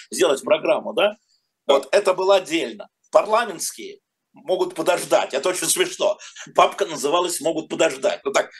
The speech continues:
Speaker 1: в разговоре между, парламентские запросы туда, потому что главное —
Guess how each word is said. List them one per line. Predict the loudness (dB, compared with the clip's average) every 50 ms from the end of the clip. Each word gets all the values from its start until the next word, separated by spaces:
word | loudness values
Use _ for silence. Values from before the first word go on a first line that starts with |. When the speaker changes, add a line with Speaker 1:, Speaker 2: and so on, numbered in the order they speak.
| -8 -4
Speaker 1:
в | -2
разговоре | -2 0 2 2 2 4 4 2 0 0 -2
между, | -2 -2 -2 -2 -4 -4 -6 -6 -4 -2
парламентские | 0 2 2 2 2 2 0 -4 -8 -8 -8 -2 0
запросы | 0 0 0 0 0 0 0 0 0 -2 -4 -4 -6 -10 _ _ -8
туда, | -6 0 2 2 2 2 0 -8 _
потому | -4 -2 -2 -2 -2
что | -4 -6 -2
главное — | 2 2 2 2 2 0 -2 0